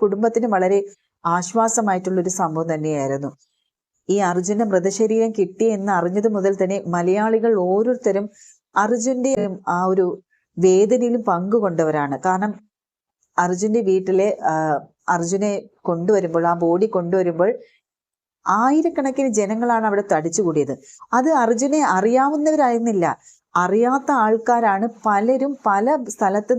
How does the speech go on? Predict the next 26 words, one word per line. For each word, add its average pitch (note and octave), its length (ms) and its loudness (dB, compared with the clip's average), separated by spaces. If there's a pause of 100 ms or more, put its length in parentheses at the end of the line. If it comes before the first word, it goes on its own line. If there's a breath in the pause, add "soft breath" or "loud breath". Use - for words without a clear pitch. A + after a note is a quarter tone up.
നിന്നും G3 260 -2 (540 loud breath)
അർജുന്റെ A#3+ 340 0 (120)
വീട് G#3 220 0 (140)
തേടി A3+ 340 2 (100)
എത്തിയാണ് G#3+ 440 0
അവര് G3+ 200 2 (580)
അർജുനെ A3+ 400 0
ഒരു A3+ 180 0
നോക്ക് G3 320 0
കാണാൻ F3 240 0
വേണ്ടി F#3+ 260 -2
വന്നത്. C#3+ 300 -4 (160)
അപ്പൊ - 140 0 (100)
അത്രത്തോളം C4 720 -2
സ്നേഹമായിരുന്നു G3 800 -2 (560 loud breath)
അവരുടെ A3 340 2 (240)
മനസ്സിലുണ്ടായിരുന്നത്. C#3 920 -4 (800)
ആ A#3+ 160 4
ഒരു E4+ 220 4
സ്നേഹമാണ് C4+ 720 0
ജനങ്ങൾ A3+ 500 2 (100)
ഇപ്പോഴും C4 520 0
അർജുനും G3+ 560 0
അതുപോലെ G3+ 560 2
അർജുന്റെ G3 400 0
ഫാമിലിക്കും G#3 680 -2